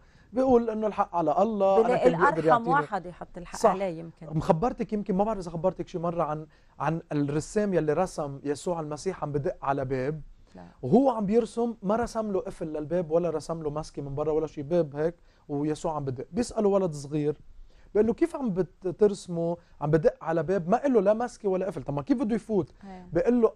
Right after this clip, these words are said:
Speaker 1: "الله بدق على باب قلبنا، والقلب مفتاحه من جوا مش من برا." فهذا الإنسان يلي بعيش هيك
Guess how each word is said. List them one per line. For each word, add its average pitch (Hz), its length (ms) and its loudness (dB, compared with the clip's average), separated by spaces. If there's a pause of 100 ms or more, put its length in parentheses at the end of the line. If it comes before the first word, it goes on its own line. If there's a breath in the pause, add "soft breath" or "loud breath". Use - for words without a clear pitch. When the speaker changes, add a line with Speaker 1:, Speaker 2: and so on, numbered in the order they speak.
(120)
Speaker 1:
"الله 240 300 2
بدق 170 340 2 (100)
على 170 300 0
باب 175 400 -2 (160)
قلبنا، 143 560 -2 (460)
والقلب 180 600 2 (180)
مفتاحه 175 500 -4
من 160 140 -6
جوا 156 340 -2
مش 165 220 -8
من 143 160 -4
برا." 123 300 -6 (380 soft breath)
فهذا 226 360 4
الإنسان 220 580 0
يلي 160 220 6
بعيش 170 440 0
هيك 190 360 0